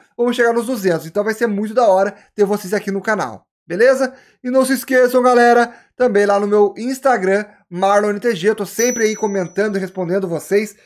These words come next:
Então se, me sigam lá e também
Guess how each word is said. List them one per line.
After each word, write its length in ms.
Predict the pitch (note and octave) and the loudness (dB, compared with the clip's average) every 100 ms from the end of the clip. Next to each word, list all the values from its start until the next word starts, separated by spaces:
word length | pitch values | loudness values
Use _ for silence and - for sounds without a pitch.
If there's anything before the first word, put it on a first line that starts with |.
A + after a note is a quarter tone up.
| _ _ | _ _
Então 280 | A3 A#3 A3+ _ _ _ | 0 0 -2 _ _ _
se, 440 | - - A3 B3 A3 | -20 -12 -4 -4 -2
me 160 | G3+ | -4
sigam 460 | G3+ - D4 D#4 B3+ | -4 0 0 4 2
lá 240 | A#3 C#4 | 2 0
e 100 | C4 | -4
também 440 | C4 C4 G#3 C4 | 0 2 2 -2